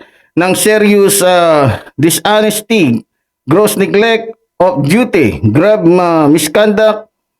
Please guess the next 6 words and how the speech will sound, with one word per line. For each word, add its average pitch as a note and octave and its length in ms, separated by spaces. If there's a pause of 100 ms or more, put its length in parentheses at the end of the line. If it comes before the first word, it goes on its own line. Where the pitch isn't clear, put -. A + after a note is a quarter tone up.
(240)
ah, D#3 400
disloyalty G3+ 1040
to F#3+ 160
the, E3+ 160
ah, D3 560
republic, G#3 720